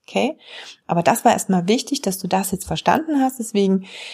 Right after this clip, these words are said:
soll es für die dritte Folge jetzt hier erstmal, ähm, das gewesen sein.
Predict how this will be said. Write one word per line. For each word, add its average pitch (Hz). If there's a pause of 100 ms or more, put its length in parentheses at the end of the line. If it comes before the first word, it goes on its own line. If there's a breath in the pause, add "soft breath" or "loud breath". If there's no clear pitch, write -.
(320 loud breath)
soll 202
es 190
für -
die 175
dritte 262
Folge 214
jetzt 196
hier 196
erstmal, 175 (100)
ähm, 170
das 165
gewesen 202
sein. 277